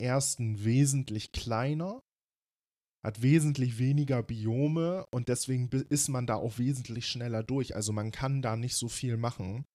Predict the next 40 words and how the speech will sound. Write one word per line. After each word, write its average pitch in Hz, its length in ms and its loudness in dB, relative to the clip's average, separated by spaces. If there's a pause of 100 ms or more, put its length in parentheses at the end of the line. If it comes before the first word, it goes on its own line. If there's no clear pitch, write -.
(440)
Und 120 260 2
auch 117 120 4
die - 260 -10
Abwechslung 107 920 -2 (300)
ist 123 260 2
halt 113 220 0
auch 113 160 0
nicht 113 180 -2
so 110 140 2
hoch. 101 400 2
Deswegen 120 580 2 (1040)
ist 139 240 4
die 135 60 -4
Kritik 139 460 0
natürlich 120 380 2
für 123 100 -2
das 113 180 0
zweite 123 440 0
wesentlich 127 420 0
schlechter 123 320 -2
ausgefallen 110 400 -4
als 107 160 -6
für 127 80 -2
das 107 200 0
erste, 123 460 0
weil 107 120 0
das 107 180 0
erste 117 380 -2
natürlich 113 720 -4
so 110 140 -4
einen 110 200 -6 (160)
Punkt 175 320 0
getroffen 101 580 -6
hat, 110 200 -4
das 101 160 -4
halt 107 200 -8
richtig 123 420 -2
geil 123 340 2
war. 98 180 2
Und 101 160 -4